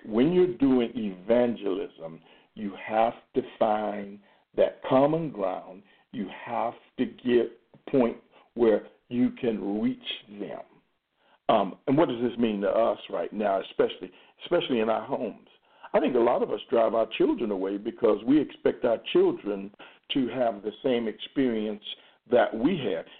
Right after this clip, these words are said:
And the baby only two years old. So how do you expect, and you, you forty. So you've had forty years to digest Christianity, forty years of walking with the Lord, or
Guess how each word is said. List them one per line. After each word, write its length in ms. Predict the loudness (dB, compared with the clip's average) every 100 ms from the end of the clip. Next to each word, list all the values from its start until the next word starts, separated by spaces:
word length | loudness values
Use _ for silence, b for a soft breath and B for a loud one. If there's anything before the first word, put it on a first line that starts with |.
| B
And 120 | 2
the 140 | 4 2
baby 200 | 2 -2
only 160 | -2 -4 -2
two 140 | 0
years 260 | 0 -4 -2
old. 260 | -2 -2 -10 _ _ _ _ _ _ _ _ _ -2
So 80 | 2
how 180 | 4 2
do 80 | 4
you 120 | 0
expect, 420 | 0 0 0 2
and 180 | 0 0
you, 220 | -2 -4 b b
you 160 | -2 0
forty. 320 | 2 2 0 -6 _ _ _ _ _ _ _ _ -2
So 120 | 2
you've 220 | 2 2 2
had 220 | 0 0 -2
forty 360 | 4 4 4 0
years 600 | -4 -2 0 -2 -6 -14 -16 -16 B B B
to 80 | -2
digest 760 | 2 4 2 0 0 2 2 0 -14 -18 -20 _ _ _ _ _ _ _ -2
Christianity, 960 | 0 0 2 4 4 0 -6 -14 -16 b b 0
forty 280 | 4 4 2
years 320 | 2 2 2 -4
of 80 |
walking 580 | -6 0 2 2 0 2
with 200 | 2 4
the 60 | 4
Lord, 420 | 4 4 4 2
or 180 | 0